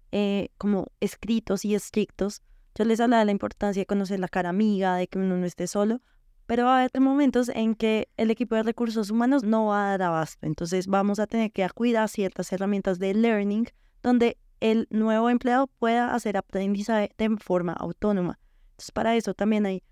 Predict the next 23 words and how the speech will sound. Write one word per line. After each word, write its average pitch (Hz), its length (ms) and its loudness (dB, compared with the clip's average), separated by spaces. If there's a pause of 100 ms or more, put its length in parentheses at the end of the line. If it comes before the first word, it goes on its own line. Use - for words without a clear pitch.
(220)
muchas 233 360 0
activaciones 233 680 0
de 190 80 0
la 185 100 2
mano 196 400 0
que 233 120 0
decía 214 220 -2
Wilson, 185 360 -2
se - 80 -6
activa 208 400 0
el 208 80 -2
perfil 208 480 0
del 190 160 0
directorio 202 440 -2
activo 233 380 -4
y 220 60 -2
a 196 60 0
mí 190 100 0
me 190 100 0
llega 185 160 -2
un 180 80 -2
mensaje 190 280 -2
automático, 202 580 -4